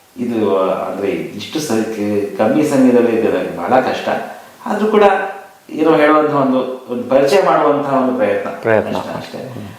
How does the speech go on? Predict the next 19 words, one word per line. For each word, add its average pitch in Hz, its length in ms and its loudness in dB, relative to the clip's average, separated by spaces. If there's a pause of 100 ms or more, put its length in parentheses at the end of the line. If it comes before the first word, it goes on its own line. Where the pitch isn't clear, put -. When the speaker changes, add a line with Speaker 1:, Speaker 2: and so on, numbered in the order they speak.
(140)
Speaker 1:
ಆಮೇಲೆ 156 680 2 (260)
ಮಧ್ಯಭಾಗದಲ್ಲಿ 135 1040 2
ಒಂದು 120 400 2
ಸಂಖ್ಯೆಯನ್ನು 131 480 4
ಕೇಳ್ಬೋದು. - 600 -6 (240)
Speaker 2:
ಹ್ಮ್, 98 140 0
ಹ್ಮ್. 92 180 -6
Speaker 1:
ಸಂಖ್ಯೆ 139 320 4
ಈಗ 123 140 2
ಈ 113 140 4
ಥರ, 123 240 4 (460)
ಆ, 113 40 2 (840)
ಎ-, 110 260 -2
ತಾಳಪತ್ರಗಳಿರುತ್ತೆ. - 1040 -2
ಇದು 123 260 0
ಈ-, 95 240 -8
ಈಗಿನ 107 540 0
ಕಾಲಕ್ಕೆ 131 340 4
ತಾಳಪತ್ರಗಳಿಲ್ಲ 120 920 0